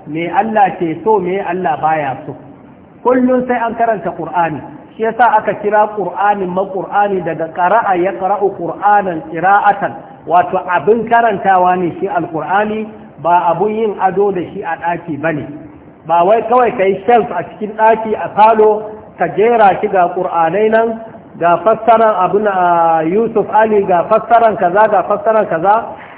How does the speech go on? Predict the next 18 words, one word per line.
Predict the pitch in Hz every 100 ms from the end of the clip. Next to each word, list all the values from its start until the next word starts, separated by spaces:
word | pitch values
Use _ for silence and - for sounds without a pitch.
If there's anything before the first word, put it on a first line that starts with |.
| -
a | 160
mai | 180 220
da | 190 -
shi | 208
decoration | 175 175 175 180 208 202 160
kawai | 196 208 180
a, | 160 156 147 147 - - - -
a, | - 151 156 151 147 143 156
a | 151 185
falo. | 196 190 147
A'a, | 156 196 208 208 - -
shi | 240 247
Qur'ani | 233 185 180 214 220 233 214 180 165
dama | 214 214 196 202 202 - - - - -
abin | 180 151 226 214
karantawa | 220 214 196 - 180 156 151 139
sunan | 156 156 156 147
shi. | -